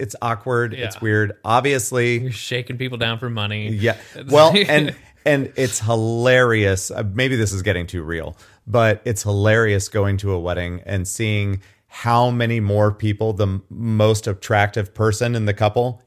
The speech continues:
Speaker 1: gets in their line.
Speaker 2: Yeah, yeah.
Speaker 1: And, and so then you have these, uh, let's say, let's say in this scenario, it's the, it's the woman. In, if it, if, if we're talking, you know, a man woman,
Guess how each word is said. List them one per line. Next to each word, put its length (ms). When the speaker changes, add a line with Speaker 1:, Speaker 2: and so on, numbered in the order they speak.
Speaker 1:
gets 340
in 220
their 160
line. 460
Speaker 2:
Yeah, 300
yeah. 220
Speaker 1:
And, 300
and 360
so 260
then 220
you 200
have 480
these, 480
uh, 340
let's 200
say, 220
let's 300
say 320
in 240
this 180
scenario, 680
it's 280
the, 680
it's 280
the 220
woman. 460
In, 260
if 220
it, 180
if, 220
if 240
we're 140
talking, 580
you 80
know, 200
a 40
man 320
woman, 400